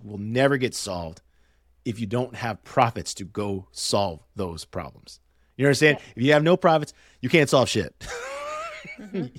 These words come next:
Speaker 2: Yeah, and oftentimes, I mean, what, what I see now is when people are asking these questions or when people are starting companies,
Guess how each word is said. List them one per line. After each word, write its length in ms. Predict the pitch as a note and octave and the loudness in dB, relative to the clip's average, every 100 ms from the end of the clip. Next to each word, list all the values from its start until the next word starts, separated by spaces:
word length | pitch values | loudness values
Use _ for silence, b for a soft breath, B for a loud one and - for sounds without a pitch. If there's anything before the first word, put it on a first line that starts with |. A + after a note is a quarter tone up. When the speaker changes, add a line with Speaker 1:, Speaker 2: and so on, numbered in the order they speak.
| - | -8
Speaker 2:
Yeah, 120 | G#3 | -4
and 100 | A3+ | -2
oftentimes, 720 | A3 C#4 - C4+ A3 G#3 G3 - b - | 2 2 0 0 2 2 -4 -12 b -10
I 40 | |
mean, 160 | G#3 G3+ | -6 -2
what, 220 | A3 - | -2 -2
what 140 | G#3+ | -6
I 80 | G#3+ | -4
see 220 | G#3+ G#3 | -4 -6
now 420 | G3 G3 G#3+ F#3+ F#3 | -6 -2 0 0 -2
is 360 | F#3 F3+ F3+ - | -6 -6 -10 -12
when 100 | G#3 | -10
people 200 | G#3 G3 | -6 -4
are 40 | |
asking 260 | F#3+ F#3+ F#3 | -4 -6 -10
these 80 | - | -2
questions 580 | G#3 G#3 F#3 F3 F3+ b b b - | -2 0 -4 -6 -10 b b b -8
or 80 | |
when 100 | G3 | -6
people 140 | F#3 F#3+ | -6 -8
are 60 | F#3 | -6
starting 260 | F#3 F3+ | -6 -6
companies, 600 | F#3+ A3+ A3 F3 F3+ - | -4 -4 -4 -4 -6 -10